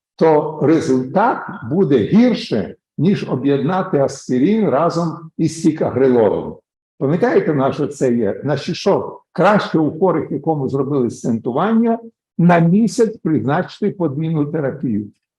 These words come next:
А далі аспірин вже можна не призначати. Він є антиішемічним препаратом. Тоді до цього препарату треба приєднувати, в залежності від тих показників, той чи інший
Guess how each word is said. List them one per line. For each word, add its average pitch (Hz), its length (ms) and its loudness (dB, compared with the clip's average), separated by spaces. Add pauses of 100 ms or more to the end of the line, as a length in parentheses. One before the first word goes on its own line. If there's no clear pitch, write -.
А 139 120 -2
далі 175 440 0
аспірин 175 640 -2
вже 131 120 -4
можна 160 380 -4
не 156 200 0
призначати. 104 880 -6 (460)
Він 160 160 2
є 165 260 0
антиішемічним 151 1080 -2
препаратом. 107 800 -6
Тоді 165 240 2
до 180 140 0
цього 160 340 0
препарату 156 680 -4
треба 175 460 -2 (220)
приєднувати, 160 760 0
в 135 40 -4
залежності 139 680 -4
від 143 140 -2
тих 160 240 -4
показників, 139 800 -4 (260)
той 214 260 4
чи 156 180 0
інший 170 640 0